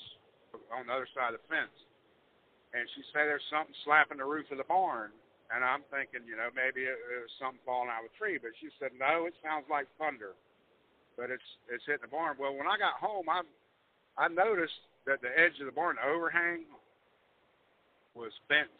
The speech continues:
starting to get bent, bent up, like where something had been hitting it. 'Cause it, it was straight, because the,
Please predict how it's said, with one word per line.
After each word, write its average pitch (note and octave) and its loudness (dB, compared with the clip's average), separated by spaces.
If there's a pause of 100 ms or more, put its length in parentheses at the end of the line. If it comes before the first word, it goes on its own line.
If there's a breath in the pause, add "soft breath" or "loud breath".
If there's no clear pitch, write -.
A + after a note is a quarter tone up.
starting D3+ 0
to C3 -2
get C#3+ 2
bent, D3 4 (180)
bent C#3 2
up, C3 -2 (880)
like A#2+ -4 (100)
where A#2 -6 (140)
something B2+ -6
had A#2+ -12
been B2 -4
hitting D3 -2
it. A2+ -10 (600)
'Cause A#2+ -10
it, C3 0
it C3+ 2
was E3 2 (160)
straight, C3 2 (160)
because B2+ -6 (200)
the, B2 0